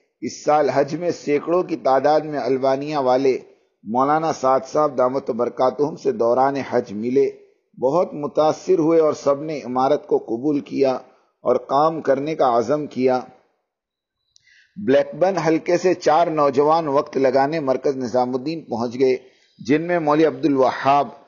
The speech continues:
جو حافظ پٹیل صاحب رحمۃ اللہ علیہ کے پوتے ہیں،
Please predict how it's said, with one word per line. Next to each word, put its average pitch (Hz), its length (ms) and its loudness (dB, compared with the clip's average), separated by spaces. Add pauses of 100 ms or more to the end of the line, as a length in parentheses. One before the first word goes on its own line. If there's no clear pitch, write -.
(200)
جو 110 180 -2
حافظ 123 440 -2
پٹیل 156 300 0
صاحب 156 260 2
رحمۃ 139 320 0
اللہ 135 200 2
علیہ 147 180 4
کے 151 160 -4
پوتے 117 440 -2
ہیں، 135 180 -2